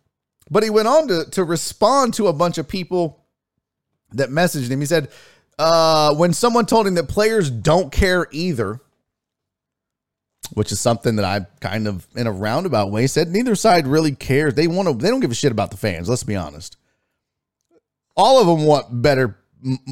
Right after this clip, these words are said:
want more money, right? The, the players want better pay. The owners wanna keep more money in their pocket. That's a fact.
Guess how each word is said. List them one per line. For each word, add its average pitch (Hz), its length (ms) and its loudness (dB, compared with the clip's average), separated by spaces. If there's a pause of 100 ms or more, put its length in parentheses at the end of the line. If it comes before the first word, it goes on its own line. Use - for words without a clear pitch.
want 151 240 4
more 135 160 4
money, 90 360 -2
right? 107 300 -2
The, 139 220 0
the 147 220 -4
players 175 420 2
want 139 160 2
better 123 240 0
pay. 113 300 -2
The 110 140 0
owners 117 260 0
wanna 104 140 -4
keep 104 180 -6
more 98 80 -6
money 95 220 -4
in 87 60 -8
their 82 100 -10
pocket. - 320 -8
That's 185 200 0
a 147 60 0
fact. - 380 -6